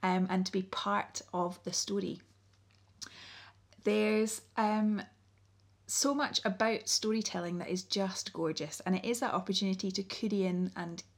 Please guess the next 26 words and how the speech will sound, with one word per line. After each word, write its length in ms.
get 380
cosy 680
and 200
really 360
use 180
that 260
downtime 720
as 140
well. 380
Um, 460
and 500
sometimes 720
when 500
we 300
are 200
retelling 480
a 60
story, 640
we 160
can, 400
um, 480
question 480
quite 240
a 20
bit. 320
And 600